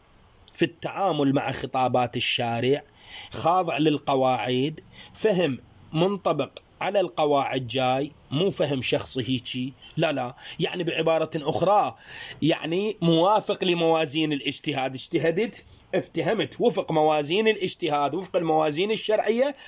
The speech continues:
أن معنى هذه العبارة هو هذا: وجوب إكرام الفقير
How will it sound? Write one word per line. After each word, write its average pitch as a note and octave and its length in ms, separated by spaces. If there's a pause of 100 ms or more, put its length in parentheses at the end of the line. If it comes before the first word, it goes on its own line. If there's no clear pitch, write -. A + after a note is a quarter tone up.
(200)
أن E3+ 380
معنى E3 340
هذه C4+ 560
العبارة D4+ 520
هو D4 180
هذا: C4 440 (840)
وجوب F#3+ 500
إكرام G3+ 500
الفقير C4 600